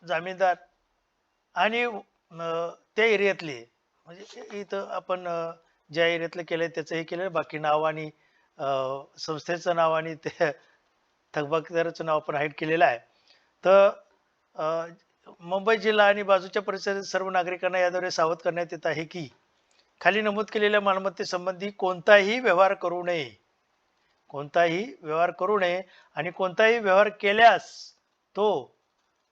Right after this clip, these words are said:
धनको, म्हणजे सहकारी संस्थेचं नाव येईल, ज्या संस्थेचं आहे त्या, या संस्थेच्या बाबतीत पत्ता आहे शॉर्टमध्ये, या संस्थेच्या, अ,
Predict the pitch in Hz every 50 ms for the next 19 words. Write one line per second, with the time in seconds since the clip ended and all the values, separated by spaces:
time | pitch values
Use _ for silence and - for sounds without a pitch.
0 | _ - 123 170 190 190 175 - 220 190 160 147 156 165 190 - - 185 185 180
1 | 202 190 185 - 190 170 - - 175 170 165 160 160 185 208 220 160 156 175 170
2 | - 175 165 156 - - 170 156 - 170 156 151 151 143 - 175 196 - _ _
3 | _ _ _ _ _ _ 147 165 202 220 214 - - 202 196 190 - - - 214
4 | 208 - - 202 190 185 175 - - - 175 151 - _ _ _ _ _ _ _
5 | _ _ _ _ - 156 - - 170 165 156 - 160 151 143 147 156 156 170 -
6 | - _ _ _ _ _ _ 170 202 190 - 202 202 190 - - 226 220 208 214
7 | 233 220 220 220 240 240 - _ _ _ _ _ _ _ _ _ _ _ _ 185
8 | 160 170 180 175 180